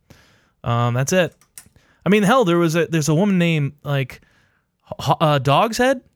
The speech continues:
who every day she kills a new dog and puts its head on a spike and uses that her, as her, uh,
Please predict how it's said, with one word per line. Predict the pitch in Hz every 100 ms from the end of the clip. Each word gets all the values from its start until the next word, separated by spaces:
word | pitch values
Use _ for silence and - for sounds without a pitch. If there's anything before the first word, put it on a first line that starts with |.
| _ _ _ -
who | 196 185 175 170
every | 170 180 185
day | 185 185
she | 160 151
kills | - 175 151
a |
new | 151 160
dog | 147 160 160 143
and | 127 117
puts | 160 147 - - - - _
its | 139 127 -
head | - 156 139 127 - - _ _ _ _ _ -
on | 135 135 127
a |
spike | 110 - 156 139 120 135
and | 123
uses | 131 131 120
that | 123 120
her, | 117 120 135
as | 123
her, | 120 117
uh, | 117 113